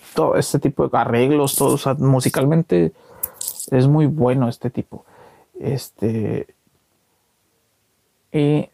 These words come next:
sacó que sí hay una similitud muy,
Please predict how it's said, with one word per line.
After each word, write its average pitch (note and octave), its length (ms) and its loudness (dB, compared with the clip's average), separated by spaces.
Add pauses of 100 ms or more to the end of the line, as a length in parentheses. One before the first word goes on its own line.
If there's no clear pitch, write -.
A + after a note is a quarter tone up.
sacó D#3+ 600 0
que C#3+ 260 2
sí - 680 -2 (180)
hay - 340 0 (200)
una D3+ 200 2
similitud C#3 680 2 (1000)
muy, B2+ 600 2